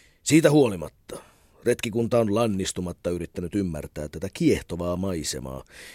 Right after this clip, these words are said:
ja oppinut matkalla asioita, jotka ovat saaneet meidät surkimukset kasvamaan miehinä.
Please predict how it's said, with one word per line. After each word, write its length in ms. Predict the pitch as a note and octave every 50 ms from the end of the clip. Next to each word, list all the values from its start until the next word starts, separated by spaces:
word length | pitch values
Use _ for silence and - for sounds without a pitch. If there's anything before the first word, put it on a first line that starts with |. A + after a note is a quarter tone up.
| - _
ja 100 | - C#3+
oppinut 360 | D#3 C#3 - - D3+ F3+ E3+ C#3+
matkalla 420 | F#3 F3+ - - F3 D#3+ E3 F3
asioita, 440 | F3 - - C#3 C#3 C3 C3 - C3+
jotka 200 | C3+ - - C#3+
ovat 100 | C#3+ -
saaneet 340 | - D#3 D3 D3 C3 A2 C3
meidät 300 | D3 C#3 C#3+ - - -
surkimukset 760 | - - - A#3 G3+ F3+ D3+ - - A2+ G#2+ G#2 - - -
kasvamaan 580 | - - D3 - - - A2 A2 B2+ B2+ C3+ D3
miehinä. 480 | D#3 D#3 C#3 A2+ F#2+ - - - -